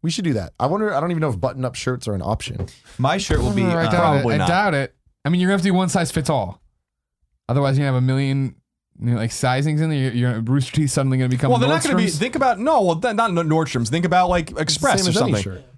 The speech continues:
Speaker 4: Small, medium, large. They might be slim fit.
Speaker 1: Yeah, no, I'm not, I'm not talking about a fucking dress shirt.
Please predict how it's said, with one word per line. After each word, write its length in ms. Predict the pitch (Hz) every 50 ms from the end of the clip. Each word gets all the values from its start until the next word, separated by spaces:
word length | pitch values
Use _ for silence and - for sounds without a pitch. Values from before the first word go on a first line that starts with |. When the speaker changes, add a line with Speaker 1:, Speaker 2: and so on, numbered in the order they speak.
| _ -
Speaker 4:
Small, 440 | - - - 160 156 151 151 147 147
medium, 380 | 147 147 143 139 143 143 139 131
large. 400 | 123 131 131 135 135 131 127 117
They 80 | 131
might 140 | 127 123 123
be 60 | 123
slim 280 | 113 - 127 127 123 117
fit. 200 | - 131 131 139
Speaker 1:
Yeah, 120 | 202 262
no, 180 | 220 214 202 165
I'm 120 | 196 262
not, 180 | 302 262 220 196 185
I'm 140 | 220 254
not 200 | 262 254 233 202 -
talking 280 | 208 202 175 156 185 170
about 200 | 156 160 156 143
a 60 | 131
fucking 320 | 123 160 156 - 123 107
dress 300 | 95 107 95 127 185 -
shirt. 420 | - - - 120 90 104 - -